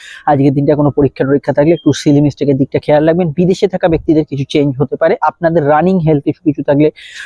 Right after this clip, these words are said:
সমস্যা হতে পারে, অনলাইন কাজে কিছু বাধা বিঘ্নতা বা কোথাও যাচ্ছেন, যাত্রায় কিছু দেরি বাধা এগুলো কিন্তু থাকতে পারে। ফাটকা লাভের যোগ আছে, আহ, সন্তানের মতকে গুরুত্ব দেবেন, নতুন সন্তান যোগে ভালো ফল পাবেন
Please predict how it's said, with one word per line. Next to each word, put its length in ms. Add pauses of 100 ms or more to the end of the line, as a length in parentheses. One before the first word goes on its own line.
(120)
সমস্যা 300
হতে 100
পারে, 160 (100)
অনলাইন 420
কাজে 240
কিছু 260 (360)
বাধা 240
বিঘ্নতা 340
বা 100
কোথাও 220
যাচ্ছেন, 540 (440)
যাত্রায় 480
কিছু 220
দেরি 280
বাধা 280
এগুলো 260
কিন্তু 200
থাকতে 340
পারে। 200 (500)
ফাটকা 320
লাভের 240
যোগ 240
আছে, 280 (400)
আহ, 320 (120)
সন্তানের 500
মতকে 240
গুরুত্ব 360
দেবেন, 220 (360)
নতুন 280
সন্তান 400
যোগে 180
ভালো 260
ফল 200
পাবেন 320